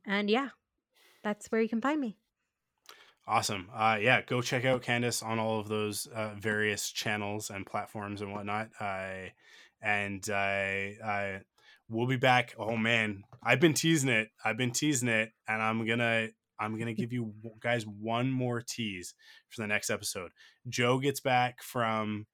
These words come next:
Speaker 2: uh, from Europe soon. Uh, I think in, like, in, like, a week or so.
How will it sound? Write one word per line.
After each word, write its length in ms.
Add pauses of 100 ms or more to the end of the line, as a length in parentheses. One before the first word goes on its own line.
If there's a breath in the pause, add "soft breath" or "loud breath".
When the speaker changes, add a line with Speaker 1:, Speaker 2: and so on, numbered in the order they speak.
(340)
Speaker 2:
uh, 400
from 260
Europe 420 (480)
soon. 580 (520)
Uh, 300
I 100
think 160
in, 60
like, 180
in, 200
like, 180
a 60
week 280
or 60
so. 440